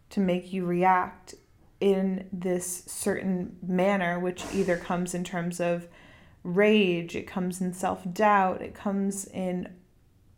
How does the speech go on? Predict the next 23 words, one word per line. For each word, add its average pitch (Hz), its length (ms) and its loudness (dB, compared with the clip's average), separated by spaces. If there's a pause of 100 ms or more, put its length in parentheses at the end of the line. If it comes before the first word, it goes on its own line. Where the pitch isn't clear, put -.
(220)
so - 280 0
many 233 220 6
different 208 300 0
ways 202 580 0 (500)
that 185 400 2
can 185 640 -2
create 185 800 -4 (140)
this 180 540 -4
sort 196 300 0
of 196 120 0 (200)
inward 180 640 2
spiral 196 800 0
of 180 180 -2
emotions. 170 1000 -6 (920)
Um, 208 440 -8
it 190 180 -2
can 196 220 0
either 185 240 -2
show 180 240 0
up 180 160 -4
in 185 80 -2
terms 180 360 -2
of 170 340 -2